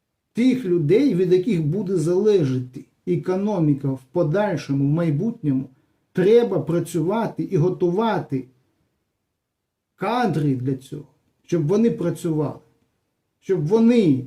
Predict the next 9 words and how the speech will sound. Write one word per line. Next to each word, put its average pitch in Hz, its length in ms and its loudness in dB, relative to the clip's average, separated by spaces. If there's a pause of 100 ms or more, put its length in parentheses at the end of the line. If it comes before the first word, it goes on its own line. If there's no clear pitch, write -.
(120)
заходили 180 680 2
на 160 120 2
підприємства 151 720 0 (420)
і 233 160 4
вже 226 460 2 (720)
працювали 214 720 2
на 208 200 2
економіку 208 680 -2
держави. 139 520 -4